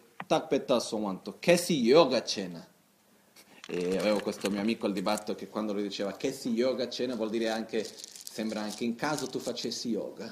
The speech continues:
no? Sembra così in tibetano, non c'entra niente. Comunque, "Kesi yoga cena", caso dovesse esistere, quello che accade è in che modo esisterebbe questo, no? In che modo esisterebbe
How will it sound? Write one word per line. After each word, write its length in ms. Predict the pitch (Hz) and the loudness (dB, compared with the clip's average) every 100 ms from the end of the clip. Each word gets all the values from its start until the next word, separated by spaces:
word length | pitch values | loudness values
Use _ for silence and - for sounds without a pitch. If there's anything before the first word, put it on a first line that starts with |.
| - | -14
no? 260 | 92 117 - - - - - - | -16 -16 -18 -20 -20 -18 -16 -8
Sembra 380 | - 127 117 | -2 0 0
così 240 | 113 113 104 | 0 -2 -2
in 100 | 95 | -4
tibetano, 320 | 101 101 120 | -4 -2 0
non 80 | - | 0
c'entra 280 | - 123 - | 0 -2 -4
niente. 180 | 98 | 2
Comunque, 400 | - 143 - - - - - - - - - - - - | 6 6 4 -8 -14 -14 -14 -14 -18 -18 -16 -16 -18 -4
"Kesi 340 | 196 196 196 | 4 4 8
yoga 380 | 151 160 151 156 | 8 8 6 2
cena", 440 | - 143 120 147 151 - - - - - - - - | 0 0 0 -2 -6 -10 -20 -20 -20 -20 -20 -18 4
caso 640 | 220 208 160 143 135 - | 10 10 8 6 4 4
dovesse 460 | 139 147 160 - 156 | 6 8 6 6 2
esistere, 840 | 139 113 - - 127 160 - - - - _ _ _ _ _ _ | 4 -2 -2 -4 -2 -2 -6 -16 -20 -20 _ _ _ _ _ _
quello 240 | - 208 170 | 6 6 8
che 100 | 170 | 4
accade 480 | - 202 233 180 | 2 4 6 6
è 80 | 139 | 4
in 240 | 139 151 - | 4 4 6
che 140 | 240 | 8
modo 300 | 226 156 117 | 8 6 4
esisterebbe 760 | 131 113 - 113 107 92 98 | 0 -2 -6 -6 -4 -6 -8
questo, 440 | - 95 - - - | -10 -14 -16 -20 -16
no? 300 | 117 151 - - - _ - | -14 -14 -16 -20 -20 _ -4
In 120 | 143 | 2
che 140 | 190 | 4
modo 280 | 196 220 147 | 6 6 6
esisterebbe 920 | 135 123 - 135 123 120 101 123 - | 4 2 -2 0 2 2 4 4 2